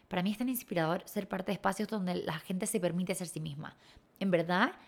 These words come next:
por ejemplo, también en Static Dance no se permiten fotos ni videos porque la gente no quiere que los, eh, online esté como uno está bailando, porque en verdad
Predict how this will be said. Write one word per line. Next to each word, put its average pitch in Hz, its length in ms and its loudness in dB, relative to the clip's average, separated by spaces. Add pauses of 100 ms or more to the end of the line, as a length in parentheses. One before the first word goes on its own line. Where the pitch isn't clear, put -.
(360)
por 202 120 2
ejemplo, 170 420 0
también 170 240 2
en 160 180 4
Static 196 340 0
Dance 214 280 2
no 202 160 2
se 214 140 -2
permiten 185 460 0
fotos 190 440 0
ni 180 100 0
videos 160 460 2 (240)
porque 175 240 -2
la 170 80 4
gente 208 240 0
no 240 160 -2
quiere 262 440 2 (540)
que 185 120 4
los, 175 600 4
eh, - 200 -6
online 185 480 4
esté 190 240 -2
como 196 220 4
uno 196 140 4
está - 160 -2
bailando, 180 380 4
porque 214 320 -4
en 190 80 0
verdad 175 360 2